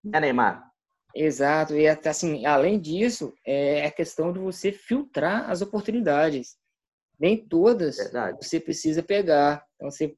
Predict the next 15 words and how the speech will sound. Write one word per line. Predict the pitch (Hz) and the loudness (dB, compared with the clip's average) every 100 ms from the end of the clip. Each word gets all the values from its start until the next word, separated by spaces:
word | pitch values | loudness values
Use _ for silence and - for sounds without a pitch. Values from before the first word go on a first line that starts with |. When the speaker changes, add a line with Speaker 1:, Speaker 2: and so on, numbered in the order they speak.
| - | -8
Speaker 2:
tem | 151 165 | -8 -6
que | 180 175 175 _ _ | -6 -6 -8 _ _
canalizar | 151 156 156 151 147 151 147 | -4 -2 -2 0 0 0 0
a-, | 135 139 | 0 -2
onde | 151 170 | -2 -2
a | |
sua | 170 165 | -2 -2
energia | 156 135 147 143 | -2 -2 0 0
tá, | - 143 139 - _ _ _ | 2 0 0 -8 _ _ _
é, | 135 120 139 123 | -2 2 2 2
é, | - _ _ _ _ _ _ - - _ 151 160 | -2 _ _ _ _ _ _ -14 -14 _ -4 0
alinhada | 147 160 151 151 190 | 2 2 2 0 0
ao | 180 | 0
seu | 175 | -2
propósito. | - 147 - 147 185 - 262 | -2 -2 0 0 0 -2 -16